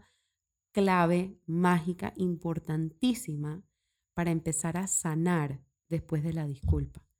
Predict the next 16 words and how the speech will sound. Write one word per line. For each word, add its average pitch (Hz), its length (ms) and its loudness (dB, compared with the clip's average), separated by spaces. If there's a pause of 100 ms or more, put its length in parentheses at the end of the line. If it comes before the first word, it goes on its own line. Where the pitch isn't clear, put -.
(380)
Porque - 220 -6
muchas 170 280 0
veces 202 260 -2
decimos 180 400 0
la 202 100 -4
disculpa 180 500 -2
y 190 60 2
no 175 120 0
hay 165 100 0
como 190 240 2
acciones 160 800 2 (100)
después 160 320 -2
de 165 160 2
eso. - 300 -8 (580)
Y 165 200 2
una 190 460 2